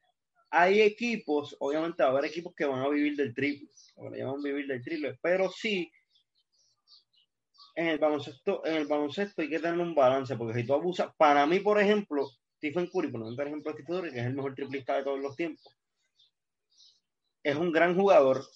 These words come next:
pero a mí como jugador no me gusta. ¿Por qué? Porque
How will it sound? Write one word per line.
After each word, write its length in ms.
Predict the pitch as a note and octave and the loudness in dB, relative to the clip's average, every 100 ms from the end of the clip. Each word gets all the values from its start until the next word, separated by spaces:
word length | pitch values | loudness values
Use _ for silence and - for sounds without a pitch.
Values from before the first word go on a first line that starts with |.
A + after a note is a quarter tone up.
| _ _ _ - | _ _ _ 2
pero 160 | C#3+ | 4
a 60 | C#3 | 4
mí 80 | D3 | 2
como 160 | F3+ | 2
jugador 360 | F3+ F3+ F3 F3+ | 2 4 4 2
no 100 | F3 | 2
me 120 | F3+ F#3 | 2 2
gusta. 460 | A3 A3 - B2+ | 0 0 -2 0
¿Por 220 | E3 F3 | -2 -2
qué? 160 | - A3+ | -2 -2
Porque 480 | - D3 B2+ C#3 | 0 -4 0 -2